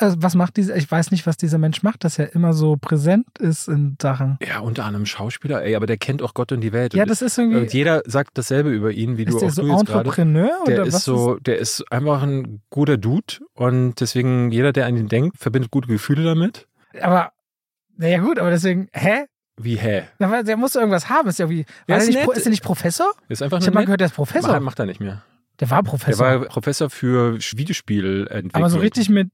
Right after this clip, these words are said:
Speaker 1: einem Titel bekommen und Arbeiten dafür geschrieben?
Speaker 2: Nee, der hat an der Uni, hat er einfach lektoriert. Ich war sogar mal einmal in einem seiner Kurse dabei und hab über, ich glaub, über Videospieljournalismus hab ich einen Vortrag gehalten
Speaker 1: Ja.
Speaker 2: in seinem Kurs oder seinen Studenten.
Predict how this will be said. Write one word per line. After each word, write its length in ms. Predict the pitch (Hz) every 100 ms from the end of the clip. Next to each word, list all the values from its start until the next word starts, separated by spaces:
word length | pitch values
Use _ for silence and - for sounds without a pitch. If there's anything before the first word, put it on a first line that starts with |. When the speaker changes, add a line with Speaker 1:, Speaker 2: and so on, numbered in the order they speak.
| -
Speaker 1:
einem 160 | 180 -
Titel 260 | - 254 202
bekommen 320 | 165 - 160
und 120 | 165
Arbeiten 300 | 175 240 202
dafür 220 | 156 160
geschrieben? 420 | 139 - 165 190 226 _
Speaker 2:
Nee, 120 | 135
der 120 | 131 147
hat 100 | 175
an 100 | 175
der 100 | 175
Uni, 360 | 175 226 196 -
hat 240 | 131 143 156
er 100 | 131
einfach 220 | 131 131
lektoriert. 540 | 135 135 110 147 277
Ich 220 | - 117 107
war 160 | 117
sogar 220 | 135 131 127
mal 120 | 123
einmal 320 | 113 139 156
in 80 | 113
einem 300 | 107 139 135
seiner 220 | 127 127
Kurse 340 | 113 135 139 135
dabei 440 | 120 95 107 196
und 240 | - 123 131
hab 200 | 135 -
über, 600 | - 123 127 123 120 117
ich 120 | 110
glaub, 160 | - -
über 640 | 120 117 113 110 110 107 -
Videospieljournalismus 1400 | 107 107 165 - 135 131 120 117 107 143 185 202 - -
hab 100 | 131
ich 80 | -
einen 80 | 135
Vortrag 380 | 135 135 151 -
gehalten 380 | 151 156 -
Speaker 1:
Ja. 160 | 180 160
Speaker 2:
in 220 | 190 143
seinem 320 | 139 117 120
Kurs 420 | 113 135 180 - -
oder 220 | 117 110
seinen 280 | 113 117 117
Studenten. 600 | - 107 101 - 208